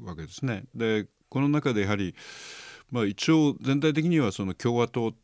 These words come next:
て、共和党っていうのはアメリカにおいてはその保守派って言いますか、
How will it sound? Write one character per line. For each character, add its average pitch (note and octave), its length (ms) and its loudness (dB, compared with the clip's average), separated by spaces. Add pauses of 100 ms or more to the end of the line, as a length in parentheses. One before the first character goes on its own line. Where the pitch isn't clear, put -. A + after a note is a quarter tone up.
て、 F2+ 120 -6
共 D3+ 280 0
和 D3 80 2
党 D#3 220 0
っ D3+ 40 -2
て - 180 -4
い G2+ 40 4
う F2+ 40 2
の C3 120 2
は F#2+ 160 0
ア - 20 -4
メ G#2+ 140 -2
リ G#2+ 40 -6
カ A2+ 140 -2
に G#2+ 80 0
お G#2+ 80 0
い G2+ 60 -4
て D3+ 100 -2
は A#2+ 120 0
そ - 140 -6
の E2 360 -6
保 - 80 -14
守 F#2+ 180 -2
派 G#2+ 240 0
っ - 20 -20 (640)
て F3+ 120 -8
言 E3 100 -6
い - 60 -6
ま - 100 -8
す - 80 -18
か、 G2 280 -6